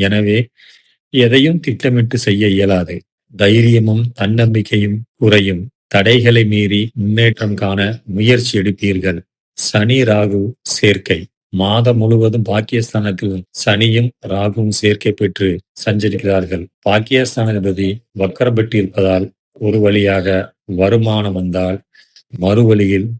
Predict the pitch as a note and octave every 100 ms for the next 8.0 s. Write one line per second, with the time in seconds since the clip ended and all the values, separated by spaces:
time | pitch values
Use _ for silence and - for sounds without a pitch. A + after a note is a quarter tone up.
0 | _ - - G#2+ A2+ G#2 G2+ G#2+ - G2+
1 | A2 G#2 F#2+ F#2+ F2+ E2+ F2 E2+ _ A#2+
2 | C#3 C#3+ C3+ A#2 A#2+ A2+ G#2+ G2+ G2 F#2
3 | F#2+ _ G#2 G2 - G2 F#2 F2+ F2+ G2
4 | A#2 _ - G2+ A#2 A#2 G#2+ - G#2+ G#2
5 | F#2 F#2+ A2 - G#2+ G#2 - F#2 F2+ E2
6 | - _ _ G2 G2+ A#2 C3 A#2 G#2 G#2
7 | G#2+ A#2+ - G2+ G2+ F#2 F#2 F#2 F2 E2+